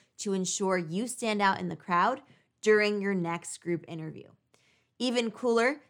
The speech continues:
the content of the course applies to virtually any collaborative context, not just group interviews. So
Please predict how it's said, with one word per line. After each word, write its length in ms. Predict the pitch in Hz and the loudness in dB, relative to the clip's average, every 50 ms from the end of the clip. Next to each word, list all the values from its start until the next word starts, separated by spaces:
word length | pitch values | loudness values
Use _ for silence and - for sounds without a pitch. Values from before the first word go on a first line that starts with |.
| _ _ | _ _
the 80 | - 175 | -12 -12
content 580 | - - - 220 208 220 226 - 269 269 - - - | -12 -8 -2 0 2 2 0 -2 -6 -6 -8 -2 2
of 260 | 190 185 202 214 214 | 4 4 4 4 0
the 80 | 247 240 | -6 -10
course 400 | - - 208 185 180 185 185 - - | -6 -2 0 0 0 0 -2 -8 -12
applies 420 | 165 - - - 175 170 170 165 | -16 -12 -4 -2 -2 0 -2 -2
to 120 | - - | -6 -10
virtually 600 | 160 147 185 190 190 190 196 190 175 175 165 - _ | -8 -6 -4 -4 -4 -4 -6 -4 -4 -4 -4 -4 _
any 420 | 196 196 220 226 220 196 180 165 - | 0 0 0 2 0 0 -2 -4 -6
collaborative 600 | - 196 185 175 165 180 180 185 180 170 165 160 - | -6 0 4 4 4 4 4 0 -2 -2 -2 -4 -8
context, 720 | - - 196 196 185 185 - - - - - - - - _ _ _ _ _ | -4 -2 0 0 0 -2 -6 -12 -14 -18 -20 -20 -20 -20 _ _ _ _ _
not 340 | - 180 202 214 220 - - | 0 4 4 4 4 2 -2
just 360 | - 190 190 202 190 196 - | -2 0 0 0 0 -2 -6
group 220 | - 185 175 165 - | -6 -6 -6 -6 -6
interviews. 680 | - 180 190 185 170 156 - 80 104 113 - - - - _ _ _ _ _ | -8 -8 -8 -6 -8 -8 -10 -14 -16 -16 -16 -16 -18 -18 _ _ _ _ _
So 360 | _ - - 226 202 190 190 | _ -2 4 4 4 4 4